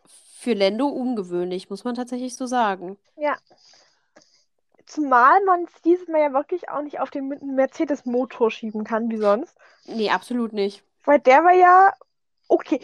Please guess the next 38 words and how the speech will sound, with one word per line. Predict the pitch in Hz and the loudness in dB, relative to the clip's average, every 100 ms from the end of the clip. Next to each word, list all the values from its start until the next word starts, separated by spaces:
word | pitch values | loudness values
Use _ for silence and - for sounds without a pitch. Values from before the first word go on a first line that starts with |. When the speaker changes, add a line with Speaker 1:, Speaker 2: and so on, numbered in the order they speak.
| 302 | -10
Speaker 2:
ich | - 262 | -14 0
möchte | 285 480 - | 4 4 2
es | 392 | 2
jetzt | 381 - | 2 2
noch | 330 | -2
nicht | 277 - | -2 -4
gut | 285 311 - | 0 0 4
nennen, | 466 539 762 _ _ _ _ _ _ 226 | 6 6 2 _ _ _ _ _ _ -6
Speaker 1:
Hm. | 202 | 2
Speaker 2:
aber | 339 381 | 4 4
er | 320 | 4
war | 311 302 320 381 | 4 4 4 0
okay. | - 330 370 233 190 - _ _ _ _ _ _ - | -2 0 0 2 -4 -8 _ _ _ _ _ _ -8
Speaker 1:
Also, | 247 240 247 247 233 - | -8 -8 -8 -8 -10 -12
es | - 240 | -14 -14
ist | 285 - | -16 -10
tatsächlich, | 302 - 285 - 294 330 - - _ _ _ _ _ _ _ _ _ _ _ _ _ _ _ _ _ _ | -10 -8 -10 -8 -8 -8 -10 -20 _ _ _ _ _ _ _ _ _ _ _ _ _ _ _ _ _ _
es | 233 | -14
ist | 285 - | -14 -10
tatsächlich | 320 - 285 311 - | -10 -8 -10 -10 -6
ein | 285 277 - _ _ - | -6 -8 -12 _ _ -18
spannendes | - - 339 330 339 349 294 | -18 -6 -4 -2 -4 -8 -12
Wochenende | 294 294 269 302 | -12 -12 -12 -10
gewesen, | 294 277 294 285 254 | -10 -8 -10 -8 -8
wenn | 262 | -6
auch | 285 - | -8 -6
nicht | 240 269 - | -6 -4 -4
so, | 285 | -4
wie | 269 | -4
wir | 247 | -6
es | 240 | -10
uns | 220 | -14
vorgestellt | - 214 233 294 294 | -6 -4 -4 -6 -6
haben. | 320 302 | -6 0
Die | |
Speaker 2:
Mhm. | 202 | 2
Speaker 1:
Ergebnisse | 196 202 196 262 262 277 | 2 -2 -2 -4 -4 0
waren | 285 294 311 | 2 2 -2